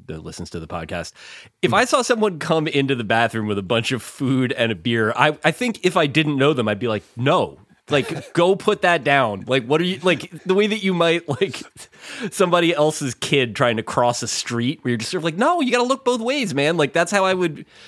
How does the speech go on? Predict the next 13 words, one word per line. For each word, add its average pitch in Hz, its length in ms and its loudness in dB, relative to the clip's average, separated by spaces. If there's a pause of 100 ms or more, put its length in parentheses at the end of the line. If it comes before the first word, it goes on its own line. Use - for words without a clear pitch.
(120)
react 135 340 2
to 151 60 -4
someone 123 340 0
bringing, 120 480 0 (100)
like, - 400 -4 (320)
burger, 147 520 0
fries, 127 540 2
and 107 300 -4
drink 107 520 -4 (120)
near 117 420 0
to 127 180 -2
the 107 100 2
toilets 107 840 -2